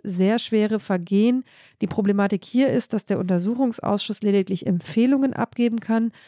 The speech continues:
und das Justizministerium gerade auch in einer natürlich extrem unglücklichen Position ist, weil es ist jetzt das Justizministerium unter dem demokratischen Präsidenten Joe Biden,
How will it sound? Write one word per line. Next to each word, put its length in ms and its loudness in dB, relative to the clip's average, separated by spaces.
und 160 -2
das 160 -2
Justizministerium 880 0
gerade 360 0
auch 200 -2
in 160 -4
einer 240 0
natürlich 500 -2
extrem 560 -2
unglücklichen 560 -2
Position 640 0
ist, 180 -4
weil 160 0
es 140 -6
ist 320 -4
jetzt 280 -4
das 160 -4
Justizministerium 1160 0
unter 340 0
dem 160 0
demokratischen 600 -4
Präsidenten 680 -2
Joe 220 0
Biden, 640 0